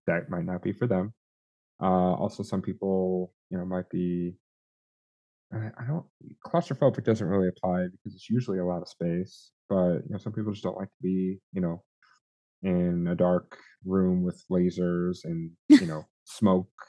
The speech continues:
Speaker 1: and, uh, you know, who knows what else. Like, it, it might just be, people know what they want, you know? And if they
Speaker 2: Yeah.
Speaker 1: walk up and see that and go like, "I don't wanna go in there," like,
Speaker 2: "Nah, I'm not
Speaker 1: then
Speaker 2: really
Speaker 1: it's
Speaker 2: a fan."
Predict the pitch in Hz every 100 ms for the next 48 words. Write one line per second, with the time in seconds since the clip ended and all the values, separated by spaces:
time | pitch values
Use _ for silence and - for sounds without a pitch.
0 | - - 90 87 85 85 85 85 - -
1 | _ _ _ _ _ _ _ _ - -
2 | - - _ _ - 85 82 - 104 98
3 | 92 90 - - - 98 90 87 82 -
4 | 87 98 - 113 110 98 104 107 - 95
5 | 90 90 95 _ _ _ _ _ _ _
6 | _ _ _ _ _ _ 185 107 95 85
7 | 76 76 65 - 90 85 87 92 175 -
8 | - - 185 233 214 196 185 185 - -
9 | 104 95 - 95 92 90 101 92 95 92
10 | - _ - 90 87 87 85 - 92 85
11 | 87 85 90 95 98 - 269 262 247 240
12 | 233 233 220 208 214 208 202 190 202 196
13 | 208 214